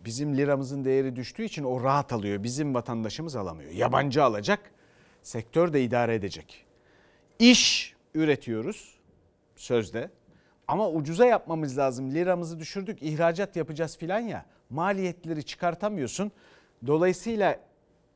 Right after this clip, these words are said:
kayıtlı kayıtsız, kaçak göçek neyse yabancı çalışacak. Çünkü o çok daha azını kabul ediyor. Hatta kayıtsız da çalışıyor yabancı. Bunu böyle borç alınacak,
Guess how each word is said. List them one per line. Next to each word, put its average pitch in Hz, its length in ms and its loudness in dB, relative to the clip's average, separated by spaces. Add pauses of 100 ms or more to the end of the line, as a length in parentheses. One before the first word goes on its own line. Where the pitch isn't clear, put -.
(120)
kayıtlı 214 500 4
kayıtsız, 180 720 0 (160)
kaçak 220 420 0
göçek 175 380 2
neyse 208 300 4
yabancı 175 540 6
çalışacak. 120 640 2
Çünkü 233 360 0
o 160 340 6 (840)
çok - 260 -8
daha 156 160 8
azını 139 600 0 (140)
kabul 170 340 4
ediyor. 127 340 2
Hatta 175 340 -6
kayıtsız 131 440 -4
da 131 80 -2
çalışıyor 98 560 -8 (240)
yabancı. 98 480 -6 (2500)
Bunu 185 300 2
böyle 220 480 8 (400)
borç 220 440 12
alınacak, 156 500 2